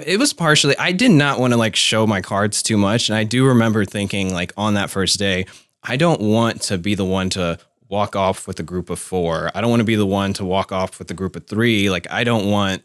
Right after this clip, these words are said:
like, I'd rather just lay back and sort of, like, if somebody invites me to walk away, then they invite me to walk away with them." Um,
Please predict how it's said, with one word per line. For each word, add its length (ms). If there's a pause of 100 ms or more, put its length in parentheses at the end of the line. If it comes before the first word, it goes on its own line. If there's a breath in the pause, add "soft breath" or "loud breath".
(140)
like, 220
I'd 220
rather 260
just 340 (600)
lay 160
back 340
and 100
sort 220
of, 100
like, 160
if 80
somebody 300
invites 380
me 80
to 80
walk 240
away, 220
then 200
they 100
invite 260
me 100
to 80
walk 200
away 180
with 140
them." 240 (400 soft breath)
Um, 480